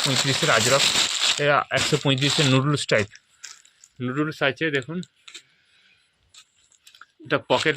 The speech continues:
আছে, নুডলস আছে, এইভাবে দেখুন, হ্যান্ডওয়ার্ক করা রয়েছে, সফট তুলোর মতো কাপড়। মাত্র একশো পঁয়ত্রিশের মধ্যে পেয়ে যাবেন।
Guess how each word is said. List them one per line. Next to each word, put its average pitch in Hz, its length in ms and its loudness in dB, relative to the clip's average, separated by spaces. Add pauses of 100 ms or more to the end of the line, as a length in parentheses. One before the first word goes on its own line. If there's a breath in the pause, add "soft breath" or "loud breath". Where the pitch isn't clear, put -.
আছে, 143 120 -2 (100)
নুডলস 135 400 -8
আছে, 139 200 -2
এইভাবে 127 320 -4
দেখুন, 143 180 -8 (440 loud breath)
হ্যান্ডওয়ার্ক 143 440 2
করা 123 220 -2
রয়েছে, 107 220 -6 (680)
সফট 143 200 0 (100)
তুলোর 147 260 4
মতো 143 240 -2
কাপড়। 143 300 -2
মাত্র 123 180 0 (100)
একশো - 140 -8 (100)
পঁয়ত্রিশের 139 520 -6
মধ্যে 135 260 -6
পেয়ে 123 200 -4
যাবেন। 104 200 -8